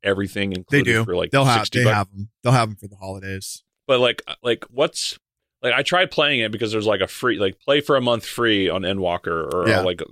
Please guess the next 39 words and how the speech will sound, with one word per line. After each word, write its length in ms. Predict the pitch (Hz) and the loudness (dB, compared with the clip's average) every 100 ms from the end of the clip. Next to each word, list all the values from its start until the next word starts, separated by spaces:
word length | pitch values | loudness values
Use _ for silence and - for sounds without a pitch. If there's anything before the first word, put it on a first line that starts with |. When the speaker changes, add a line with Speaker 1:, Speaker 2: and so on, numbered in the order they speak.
| - | -6
Speaker 1:
or 180 | 92 98 | -6 -4
something 180 | 101 | -4
like 100 | 87 92 | -2 -2
that. 80 | |
And 80 | 73 | -2
I 60 | 107 | -2
try, 280 | - 156 117 | 0 0 2
I 60 | |
logged 340 | 113 131 123 120 | 2 2 0 0
in. 100 | 110 | -2
I 60 | |
was 80 | 104 | -2
just 120 | - 110 | -4 -4
like, 160 | 101 | -4
"This 160 | 123 - | -6 -6
does 180 | 294 - | -6 -4
not 340 | 110 98 - - | -4 -4 -4 -6
feel 300 | 95 92 82 _ | -2 -2 -2 _
fun 280 | 95 87 73 | -4 -4 -4
on 120 | 78 85 | -12 -14
console." 520 | - 85 - 69 62 _ _ _ - - - | -10 -10 -10 -18 -20 _ _ _ -20 -20 -8
So 420 | 87 82 78 78 - _ _ | -2 0 0 -4 -10 _ _
Speaker 2:
I 160 | - 170 | -6 -4
mean, 200 | 170 151 | -4 -2
Speaker 1:
I 80 | 165 | 0
don't 140 | 185 | 2
know. 500 | 147 139 123 113 107 | 2 4 4 4 4
I 80 | 110 | 2
know. 300 | 131 123 - | 4 2 0
Is, 240 | - 110 - | -4 -6 -8
Stan, 320 | - - 135 | -4 0 2
are 60 | 117 | 2
you 160 | 113 160 | 0 0
playing 300 | 196 196 190 | 0 0 0
it 100 | 170 | 0
on 180 | 180 | -2
console? 560 | 175 190 180 - 180 170 | -2 -4 -4 -2 0 0
Like, 140 | 107 - | -2 -2
I'm, 160 | 104 | -4